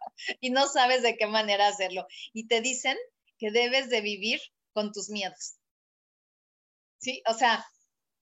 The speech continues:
si tienes miedos, pues sácalos, aprovéchalos para ti. Lo que decía en un principio, eh, todos en la vida hemos tenido miedo y todos hemos tenido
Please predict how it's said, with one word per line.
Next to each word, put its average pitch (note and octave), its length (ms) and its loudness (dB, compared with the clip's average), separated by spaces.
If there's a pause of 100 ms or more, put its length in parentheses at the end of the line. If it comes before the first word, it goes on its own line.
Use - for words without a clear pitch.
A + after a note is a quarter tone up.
(1400)
si A#3 220 -2
tienes F4+ 340 -2
miedos, A#3 680 -2 (360)
pues A#3+ 180 -8
sácalos, D#4+ 580 2
aprovéchalos A#3 840 0
para F3+ 360 -4
ti. - 200 -16 (180)
Lo A#3 160 0
que B3 100 2
decía B3 300 0
en C4+ 100 -4
un C#4 140 -8
principio, A#3 640 -8 (300)
eh, G#3+ 580 2 (1500)
todos D4 300 4
en A#3+ 120 2
la A3+ 100 2
vida A#3+ 240 4
hemos B3 200 0
tenido A3 320 -2
miedo G#3+ 440 -2 (220)
y A3+ 440 0 (180)
todos D#4 440 4
hemos C4 240 -2
tenido A3+ 420 0